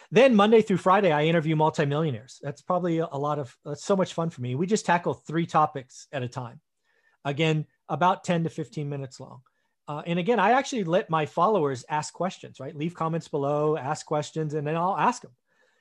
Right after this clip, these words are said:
And I do anything from syndicators to small mom and pop investors to high school dropouts to mortgage folks to all these other folks. And then I do something called hot takes. Like,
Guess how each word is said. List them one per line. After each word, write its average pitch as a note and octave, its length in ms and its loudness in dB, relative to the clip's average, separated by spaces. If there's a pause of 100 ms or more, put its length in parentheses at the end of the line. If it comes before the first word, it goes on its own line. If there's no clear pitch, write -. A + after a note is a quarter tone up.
(220)
And E3 120 -2
I F3+ 80 2
do F#3 180 2
anything G3+ 460 -2
from E3+ 160 -2
syndicators F3+ 800 -2
to C3+ 160 -8
small D#3 340 -2
mom D3+ 240 -2
and C#3+ 80 -8
pop D3+ 220 -4
investors D3+ 540 -6
to C#3+ 40 -10
high C3+ 220 -8
school B2 280 -12 (140)
dropouts D#3 540 -2
to C3 80 -12
mortgage D3+ 380 -6
folks D3 400 -8
to A#2+ 120 -12 (460)
all D#3 120 -2
these D3+ 160 -4
other D3 160 -4
folks. C3+ 300 -10
And D#3 160 -6
then G3 100 0
I G3 80 2
do F3+ 120 -4
something E3+ 280 -6
called C#3 220 -4
hot D#3+ 260 -4
takes. D#3+ 300 -4
Like, B2+ 180 -8